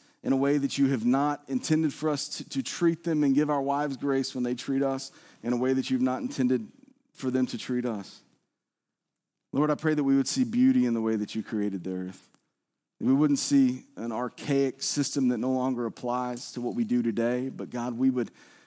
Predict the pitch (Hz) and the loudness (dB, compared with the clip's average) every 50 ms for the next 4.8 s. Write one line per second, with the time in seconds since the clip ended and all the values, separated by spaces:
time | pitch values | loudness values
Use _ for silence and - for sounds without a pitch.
0 | _ _ _ 123 131 127 120 - - - - 139 139 139 143 139 139 110 120 120 | _ _ _ -2 0 0 0 0 -2 0 2 4 6 6 6 4 4 2 -2 -4
1 | 107 107 117 127 131 - 151 123 113 123 123 123 123 123 123 120 120 113 101 - | -4 -2 -2 -2 -2 -2 -4 -2 -2 0 0 0 -2 -2 -2 -4 -6 -6 -8 -10
2 | - - - - 98 104 101 92 92 107 117 127 135 135 135 131 131 131 110 120 | -10 -12 -12 -10 -8 -8 -6 -6 -4 0 2 4 4 6 6 4 4 4 2 0
3 | 120 120 113 - - 123 120 117 120 113 - - 104 104 104 107 110 110 104 98 | -2 -2 -4 -4 -4 -2 -2 -2 -2 -2 -4 -4 -4 -4 -2 -2 -2 -2 -4 -4
4 | 90 85 - 101 92 92 92 92 90 90 92 110 110 107 104 | -6 -8 -10 -10 -10 -10 -10 -10 -10 -10 -8 -6 -6 -6 -6